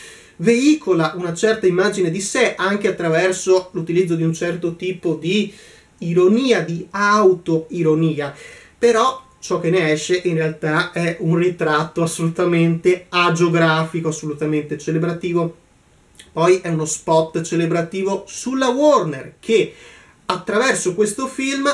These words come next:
recupera da un lunghissimo periodo di oblio proprio i Looney Tunes, eh, e li, eh, s-,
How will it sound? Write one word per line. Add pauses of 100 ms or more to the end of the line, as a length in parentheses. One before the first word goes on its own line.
recupera
da
un
lunghissimo
periodo
di
oblio (220)
proprio
i
Looney
Tunes, (540)
eh,
e
li,
eh,
s-,